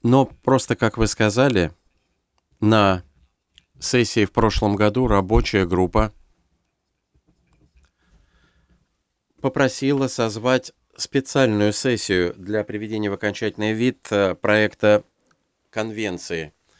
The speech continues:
Она состоялась, э, десятого двенадцатого июля, а потом продолжилась двадцать девятого сентября, после того, как был разослан, э,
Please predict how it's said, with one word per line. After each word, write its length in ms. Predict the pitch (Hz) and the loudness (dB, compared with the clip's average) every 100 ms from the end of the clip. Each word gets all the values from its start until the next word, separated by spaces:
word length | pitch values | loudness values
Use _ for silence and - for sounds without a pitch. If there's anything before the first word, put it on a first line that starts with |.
| - - - _ | -18 -18 -20 _
Она 220 | 117 135 139 | 0 2 0
состоялась, 800 | 127 - 120 123 123 120 107 113 | -2 -2 0 2 2 2 0 0
э, 220 | 107 104 | 0 0
десятого 760 | - 110 110 - 117 - 107 104 | -10 -2 0 2 0 0 0 0
двенадцатого 840 | 98 104 107 104 101 - 101 101 101 | 0 0 2 0 -2 -4 -2 0 0
июля, 320 | 107 120 101 | 0 0 0
а 60 | |
потом 280 | 95 95 104 | 0 -2 0
продолжилась 720 | 104 104 113 104 107 104 92 | 0 2 2 0 0 0 -2
двадцать 500 | - 101 104 - 104 | -4 2 2 2 -2
девятого 600 | 95 104 101 98 104 101 | 2 2 4 2 0 0
сентября, 760 | 101 110 104 113 107 104 80 71 - _ _ _ _ - _ _ _ | 0 0 0 0 2 2 2 0 -10 _ _ _ _ -20 _ _ _
после 300 | 110 110 117 | -2 0 0
того, 240 | 107 113 123 | 0 0 2
как 180 | 107 95 | -2 2
был 240 | 107 110 | 2 4
разослан, 840 | 101 95 101 110 - 104 98 95 | 4 2 2 0 0 0 2 2
э, 200 | 92 90 | 0 0